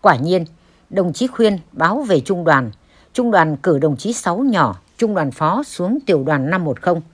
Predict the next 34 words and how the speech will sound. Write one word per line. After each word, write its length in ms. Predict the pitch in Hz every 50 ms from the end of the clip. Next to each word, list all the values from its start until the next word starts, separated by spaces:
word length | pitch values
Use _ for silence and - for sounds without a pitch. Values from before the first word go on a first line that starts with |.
| _ _ _ _ - _ _ _
Tôi 120 | 233 226 208
điện 260 | 180 190 156 107 135 -
cho 120 | 202 202
đồng 180 | 185 156 127 107
chí 140 | - 202
Sáu 220 | 214 - 180 165 202
Nhỏ, 340 | 254 226 185 143 101 87 - _ _ _ _ _ _ _ _ _ _
"Anh 180 | 202 226 220
chỉ 200 | - - 151 131
huy 160 | 135 202 208
đi, 220 | 190 180 208 202 185 - _ _ _ _ _ _
tôi 180 | 233 233 233 208
đang 260 | 190 220 220 208 -
ở 200 | - 170 143 131
trận 240 | - 185 151 135 151
địa 180 | 175 165 117
của 160 | 117 - 156
đại 180 | 151 156 147 131
đội 180 | 156 175 139 -
mười 200 | 156 156 151 139
một 220 | 147 147 127 - _ _
chiến 240 | - 190 208 269
đấu 240 | 220 185 185 247 269 -
cùng 180 | - 170 143 123
bộ 140 | 147 139
đội." 200 | 135 151 147 117 - - _ _ _ _ _ _ _ _ _ _ _ _ _ _ -
Khi 240 | - 220 208 208 175
bộ 180 | 170 165 131
đội 220 | 120 143 139 101 87
báo 200 | 139 160 202 214
cáo 260 | - 170 165 185 208
hết 220 | 202 233 294 -
lựu 160 | 202 170 127
đạn, 200 | 123 147 139 -